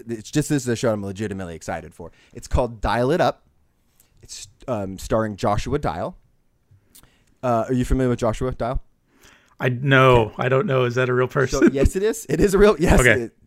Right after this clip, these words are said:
Speaker 1: yep. So
Speaker 2: Okay.
Speaker 1: Dial It Up with Joshua Dial. So he, um, he is an individual that is, he's basically helps political, like, lagging political campaigns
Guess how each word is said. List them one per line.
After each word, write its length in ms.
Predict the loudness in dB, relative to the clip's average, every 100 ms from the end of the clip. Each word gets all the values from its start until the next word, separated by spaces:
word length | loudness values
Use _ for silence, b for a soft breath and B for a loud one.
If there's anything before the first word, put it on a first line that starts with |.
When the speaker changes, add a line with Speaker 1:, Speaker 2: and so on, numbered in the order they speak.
| -10
Speaker 1:
yep. 200 | -10 -10 -8
So 60 |
Speaker 2:
Okay. 180 | -6 -4
Speaker 1:
Dial 240 | -2 -2
It 60 | -2
Up 80 | -4
with 80 | -2
Joshua 240 | -2 -2
Dial. 200 | -4 -4 -6 b b b
So 280 | -2 0 0
he, 500 | -4 -8 -6 -6 -6 -4
um, 520 | 0 0 -2 -6 -16 _ _ _ _ -10
he 180 | -4
is 120 | -4 -2
an 40 |
individual 680 | -2 0 0 2 2 2 -2
that 160 | -4 -8
is, 160 | -8 -14
he's 180 | -12 -4
basically 680 | 0 0 0 -2 -2 -4 -10 _ _ _ -20 _ -20 _ _ _
helps 440 | -4 -2 -4 -16 -20 _ _
political, 560 | 2 4 2 0 -2 -2
like, 160 | -4 -2
lagging 360 | -2 -2 0 0
political 440 | 2 -2 -2 -4
campaigns 720 | -6 -4 -2 -4 -6 -14 -20